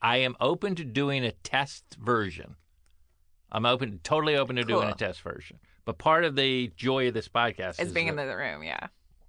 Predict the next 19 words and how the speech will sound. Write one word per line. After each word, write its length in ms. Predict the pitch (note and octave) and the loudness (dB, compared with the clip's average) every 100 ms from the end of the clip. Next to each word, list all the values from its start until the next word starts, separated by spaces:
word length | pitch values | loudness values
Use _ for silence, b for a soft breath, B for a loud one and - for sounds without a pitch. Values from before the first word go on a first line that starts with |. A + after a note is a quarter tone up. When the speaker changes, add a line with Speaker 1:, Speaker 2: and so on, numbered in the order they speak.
| - | -10
Speaker 2:
Yeah. 180 | - - - - - - | -6 -6 -8 -20 -20 -14
Speaker 1:
being 140 | G2 A2+ | -6 -2
in 140 | A#2 | -2
the 100 | A#2+ | -2
room 200 | B2 C#3 | -2 -2
with 120 | C#3+ | -4
McGathy. 560 | C3 B2+ C#3+ F#3 - - _ _ - C4 | -2 2 2 0 -6 -20 _ _ -12 -6
I 60 | B3+ | -2
mean, 180 | B3 G#3+ | 0 0
it's 200 | - C4+ | 0 0
Speaker 2:
<laughs> 20 | |
Speaker 1:
worth 220 | - - | 0 0
a 60 | A2 | 2
lot. 160 | A#2+ | 2
It's 100 | A#2+ B2+ | 0 0
worth 180 | B2+ | 0
a 40 | B2+ | 2
lot. 280 | B2+ C#3+ E2 - b b b b b b b | 2 0 -4 -20 b b b b b b b
Uh, 340 | - A2+ A2+ | 2 4 4